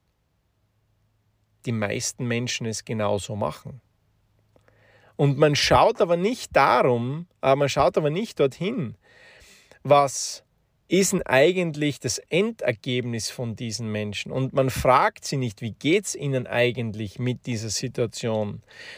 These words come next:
dass sie jetzt da sich ein Haus gebaut haben, tief verschuldet sind und effektiv, wie er schreibt, Entschuldige, ich muss da nur ganz kurz in meinem Auto das, die,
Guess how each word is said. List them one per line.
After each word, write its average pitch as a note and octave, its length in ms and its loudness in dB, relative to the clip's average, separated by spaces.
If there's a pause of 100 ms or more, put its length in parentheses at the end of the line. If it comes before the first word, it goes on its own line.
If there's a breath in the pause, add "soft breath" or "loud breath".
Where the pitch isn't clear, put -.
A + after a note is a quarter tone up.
dass - 240 2
sie C#3 120 2
jetzt C#3 280 6
da B2 280 6 (440 soft breath)
sich - 280 -2
ein A#2+ 140 4
Haus C3 300 6
gebaut D3 480 4
haben, D3 400 2 (300 soft breath)
tief D#3+ 240 0
verschuldet D3 680 2
sind C3 560 -4 (460 loud breath)
und C#3 680 4 (300)
effektiv, D3+ 800 2
wie B2+ 100 6
er B2+ 100 8
schreibt, C3 640 0 (1000)
Entschuldige, C3 400 2
ich A#2+ 40 2
muss A#2+ 120 2
da C3+ 80 -2
nur B2 100 2
ganz A#2 220 0
kurz B2+ 180 -4
in B2+ 60 -2
meinem A#2 200 0
Auto A2+ 240 2
das, A2 300 -10 (720 loud breath)
die, A2+ 460 0